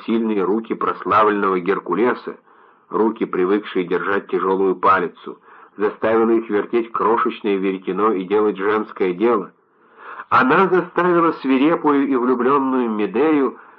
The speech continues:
разбросать по ветру части нежного тельца её маленького брата. Она отрезала язык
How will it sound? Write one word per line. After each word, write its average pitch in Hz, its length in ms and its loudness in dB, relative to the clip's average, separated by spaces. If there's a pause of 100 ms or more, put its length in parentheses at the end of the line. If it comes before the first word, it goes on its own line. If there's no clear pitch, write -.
(140)
разбросать 113 720 0
по 113 100 2
ветру 127 400 2
части 120 460 -2
нежного 110 480 0
тельца 110 460 -2
её 98 260 0
маленького 98 560 0
брата. 107 540 0 (720)
Она 113 360 0
отрезала 110 500 0
язык 98 500 -2